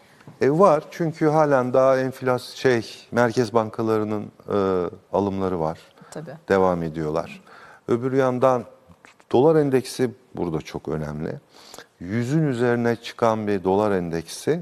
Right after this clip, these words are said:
Speaker 1: olursa eğer tabii bu, bunun anlamı şu demek. Yani A B D dolarının, e, dünyada güçlenmesi anlamına geliyor. Bu, bu, buna sebep olan bir gelişme eğer olursa yalnız altın biraz yalan falan olabilir. Yani öyle çok,
Speaker 2: Var mı öyle bir beklenti?
Speaker 1: çok şeyler olabilir.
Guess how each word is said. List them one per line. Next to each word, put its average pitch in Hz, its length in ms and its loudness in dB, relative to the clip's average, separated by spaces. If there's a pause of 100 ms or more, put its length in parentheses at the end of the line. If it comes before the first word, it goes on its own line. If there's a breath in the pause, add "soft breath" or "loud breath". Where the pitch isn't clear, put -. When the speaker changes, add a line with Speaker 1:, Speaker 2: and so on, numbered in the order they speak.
(140)
Speaker 1:
olursa 101 460 -4
eğer 78 280 -6 (140)
tabii 78 380 -2
bu, 101 360 0
bunun 107 380 -4
anlamı 107 320 0
şu - 160 -14
demek. 85 320 -6
Yani 82 240 -4
A 90 200 2
B 95 180 -2
D 110 240 2
dolarının, 87 500 -2 (520 loud breath)
e, 90 280 0
dünyada 104 420 0
güçlenmesi 104 760 -2 (120)
anlamına 78 500 -6 (300)
geliyor. 78 440 -4 (500 loud breath)
Bu, 87 160 -10
bu, 95 340 -6
buna 143 240 2
sebep 147 460 0
olan 107 320 2
bir 92 100 -4
gelişme 87 460 -4
eğer 87 120 0
olursa 151 440 -2
yalnız 160 240 0
altın 131 440 0
biraz 131 280 0
yalan 110 360 2
falan 131 300 -4
olabilir. 95 460 -2
Yani 80 280 -2
öyle 87 200 -4
çok, - 200 -2
Speaker 2:
Var 208 120 2
mı 285 80 -2
öyle 190 200 -4
bir - 40 -18
beklenti? 156 300 -8
Speaker 1:
çok 107 140 0
şeyler 101 440 0
olabilir. 92 520 -2